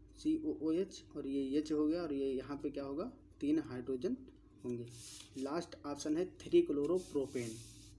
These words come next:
एक, दो, तीन, तो इसके, इसमें तो नहीं होगा, हम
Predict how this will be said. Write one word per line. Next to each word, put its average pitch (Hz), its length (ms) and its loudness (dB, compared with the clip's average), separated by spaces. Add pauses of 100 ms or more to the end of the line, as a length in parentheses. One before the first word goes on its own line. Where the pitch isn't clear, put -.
(1500)
एक, 147 240 0
दो, 135 240 0 (240)
तीन, 123 220 -4 (200)
तो 147 80 -2
इसके, 180 360 0 (120)
इसमें 170 300 0
तो 165 80 2
नहीं 156 240 4
होगा, 139 220 2
हम 160 180 -2